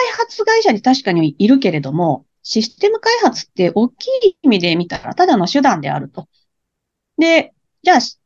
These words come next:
システムって何のためにあるんだっていう話で言うと、まあ、何かしらの事業だったりサービスっていうもののために、あの、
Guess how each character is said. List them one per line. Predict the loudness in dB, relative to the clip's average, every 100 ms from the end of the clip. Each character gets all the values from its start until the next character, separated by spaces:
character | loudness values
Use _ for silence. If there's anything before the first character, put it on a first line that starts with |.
| -8
シ | -2 0
ス |
テ | 2
ム | 2
っ | 2
て | 2
何 | 4
の | 4
た | 2
め | 0
に | 0
あ | 0
る | -2
ん | -2
だ | -4
っ | -6
て | -8
い |
う |
話 | -6 -4 -4 0
で |
言 | 0 0
う |
と、 | 0 2
ま | 4
あ、 |
何 | 4 4
か | 2
し | 0
ら | 2
の | 2 2
事 | 0
業 | 0 -4
だ | -8
っ |
た | -10
り | -4
サ | -2
ー | -2
ビ | -4
ス | -8
っ |
て | -6 0
い |
う |
も | 2 2
の | 2
の | 2
た | 0
め | -2
に、 | -6 -10 _ _ _ _ _
あ | -8 -6
の、 | -6 -6 -8